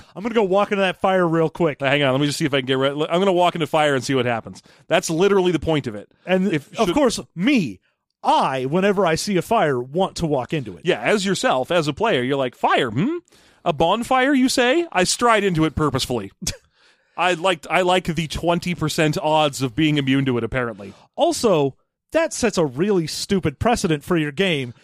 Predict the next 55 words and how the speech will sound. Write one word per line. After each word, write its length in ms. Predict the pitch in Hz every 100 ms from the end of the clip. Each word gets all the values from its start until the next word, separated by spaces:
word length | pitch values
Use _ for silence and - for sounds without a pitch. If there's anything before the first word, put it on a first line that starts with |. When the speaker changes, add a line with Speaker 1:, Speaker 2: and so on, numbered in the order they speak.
| _
Speaker 1:
where 160 | 214 226
even 260 | 302 330
if 80 | 269
someone, 300 | - 233 220
like, 280 | 208 175 165 - _ _
"Oh, 180 | - 185
you 160 | 175 170
tripped 280 | - 208 -
and 140 | 156
fell 200 | 190 220
into 160 | 240 170
fire, 360 | - 160 139 127
and 120 | 147
then 80 | 156
you 80 | 165
made 240 | 180 180
the 80 | 165
roll, 320 | 165 233 165
and 100 | 127
now 180 | 135 208
you're 200 | 214 175
immune 320 | 160 160 196 185
to 140 | 190
fire." 500 | - 190 285 165 110 _ _ _ _ -
At 140 | 202 -
that 200 | 254 254
point, 200 | 220 175
everyone's 320 | 180 175 160
like, 280 | 151 127 _ _ _ _ _ _ -
"Oh 140 | 165
shit, 180 | - -
that's 180 | 202 202
a 60 |
thing 300 | - - 180
that 120 | 226 269
can 120 | 269
happen?" 380 | 262 262 311 277 _ _ -
Every 360 | 233 180 208
adventure, 400 | 202 175 196 202
I'm 80 | 185
gonna 120 | 175
be 80 | 170
like, 220 | 165 - -
"Shoot 260 | - 190
me, 80 | 147
I 40 | 151
wanna 160 | 180
see 120 | 180
if 80 | 202
I'm 120 | 185
immune 260 | 180 170 175
to 60 | 156
bullets 380 | 131 160 143 -
now." 240 | 139 113
<laughs> 60 | 220